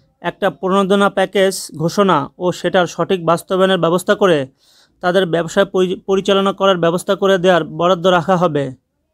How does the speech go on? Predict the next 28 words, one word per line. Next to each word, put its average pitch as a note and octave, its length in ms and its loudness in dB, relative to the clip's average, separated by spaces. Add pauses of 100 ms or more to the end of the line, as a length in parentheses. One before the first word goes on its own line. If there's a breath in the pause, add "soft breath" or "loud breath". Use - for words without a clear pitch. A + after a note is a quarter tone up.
(640)
একটি F#3 240 -4
দেশের G3+ 300 2
অর্থনৈতিক G3+ 600 0
গতিশীল F#3 440 0
রাখে F#3 280 2 (100)
এই F#3 160 0
পাইকারি F3+ 540 -2
ও G3 160 0
মধ্যম E3 360 0
শ্রেণীর F#3+ 420 0
ব্যবসায়ীগণ। D#3+ 580 2 (960)
উল্লেখিত G3+ 540 0
হারে G3 300 4
সকল F#3 320 -2 (160)
স্তরে G3+ 260 -2 (140)
ব্যক্তি F3+ 380 -4
ও G3+ 140 2
ব্যবসায় F3+ 560 0
পর্যায়ে F3+ 400 2 (580)
যে D#3 200 0
কর F#3 260 0
দায় G3 260 2
তৈরি G3 200 4
হবে, F3+ 280 4 (360)
সেটা F3+ 340 -2
যদি F#3+ 260 0 (140)
এই G3 200 4
বছরে F#3 380 0